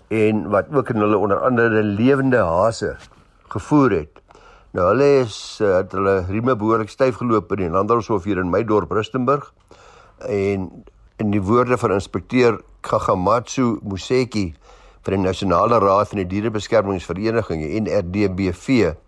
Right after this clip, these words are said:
sê hy, en ek haal aan, "Dit is die grootste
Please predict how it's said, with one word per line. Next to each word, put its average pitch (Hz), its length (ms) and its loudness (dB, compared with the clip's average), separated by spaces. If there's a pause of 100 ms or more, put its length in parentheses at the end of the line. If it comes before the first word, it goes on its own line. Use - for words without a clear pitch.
(360)
sê 120 220 2
hy, 104 400 4
en 87 180 -10
ek 90 100 -10
haal 101 340 2
aan, 107 180 0 (340)
"Dit 98 140 -6
is 104 100 -6
die 117 80 -2
grootste 139 680 0